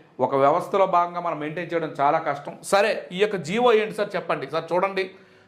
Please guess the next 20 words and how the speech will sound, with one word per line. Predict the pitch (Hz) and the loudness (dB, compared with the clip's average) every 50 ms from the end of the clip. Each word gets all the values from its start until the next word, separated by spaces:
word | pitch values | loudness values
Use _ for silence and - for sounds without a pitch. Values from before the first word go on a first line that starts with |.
| _ _ - | _ _ 0
చాలా | 147 151 170 190 196 | 2 2 4 4 2
ఇంపార్టెంట్. | 185 175 175 170 - 190 180 180 175 180 - - - _ _ _ _ _ _ - - | 2 0 -2 -2 0 2 2 2 0 -4 -10 -14 -20 _ _ _ _ _ _ -2 0
మరి | 160 170 165 | 2 2 2
రీసెంట్లీగా | 160 196 220 - 247 247 240 202 220 240 240 220 233 214 180 175 196 214 - - - - | 0 -2 -2 0 2 2 2 2 -2 -2 2 4 4 6 6 4 2 0 -4 -10 -12 -6
ఏపీపీఎస్సీ | 147 175 202 202 240 - - 233 214 214 214 226 214 | -2 -2 -2 -2 -4 -6 -2 0 0 0 0 -2 -2
సెక్రటరీ | - 190 170 - 202 208 190 196 202 | -2 -2 0 2 2 0 2 2 2
గారు | 190 196 190 190 185 156 156 - - - - - | 4 4 4 4 2 0 -4 -6 -10 -18 -14 -8
క్లియర్గా | 180 185 214 226 226 226 196 175 170 | -6 -4 -2 -2 -2 0 2 2 2
ఒక | 170 170 160 - | 2 0 -4 -4
మాట | 160 151 160 185 190 170 | -2 0 0 0 0 -2
చెప్పారండి. | 151 117 - - 131 120 101 87 87 - _ _ _ _ _ _ _ _ _ _ _ - 117 | -6 -4 0 0 0 0 0 -6 -12 -20 _ _ _ _ _ _ _ _ _ _ _ -4 2
"ఏవైతే | 127 151 190 220 220 220 220 226 220 226 240 | 4 6 6 6 6 4 4 2 2 2 0
మాకు | 233 220 220 214 220 214 220 220 190 180 202 | 0 2 2 2 0 0 -2 -4 -4 -4 -4
జీఏడీ | - 127 143 170 202 214 214 214 220 | -6 -8 -4 0 2 2 2 2 -2
నుంచి | 220 - 214 202 | -4 -4 -10 -8
ఖాళీలు | - - 170 175 196 202 202 190 | -2 2 2 2 2 2 0 -2
వస్తాయో | 180 170 170 - 185 170 180 226 | -2 -2 -4 -2 -2 -2 -2 -2
వెంటనే | 226 147 147 147 170 196 - 233 220 233 208 | -2 0 0 0 0 0 -2 -4 -2 -2 -2
నోటిఫికేషన్ | 180 170 170 165 170 160 165 180 170 - 139 | -2 -2 -2 -2 -4 -6 -6 -8 -8 -8 -8
ఇస్తాం." | 123 - - - 113 101 | -12 -10 -6 -6 -6 -6